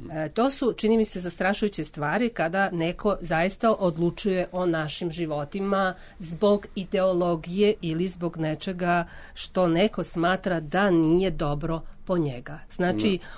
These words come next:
Speaker 1: ovde govorimo veoma često na našim prostorima o interesima, ličnim interesima. Iza tih ličnih interesa kriju se, a, odnosno, iza velikih ideja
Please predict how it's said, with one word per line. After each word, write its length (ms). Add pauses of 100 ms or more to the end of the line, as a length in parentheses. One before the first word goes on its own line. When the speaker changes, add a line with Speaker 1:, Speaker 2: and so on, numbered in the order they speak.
(120)
Speaker 1:
ovde 280
govorimo 560 (200)
veoma 260
često 580
na 100
našim 320
prostorima 680 (500)
o 340 (200)
interesima, 760
ličnim 440
interesima. 840
Iza 240
tih 260
ličnih 360
interesa 560
kriju 420
se, 340 (380)
a, 160
odnosno, 560 (400)
iza 440
velikih 600
ideja 560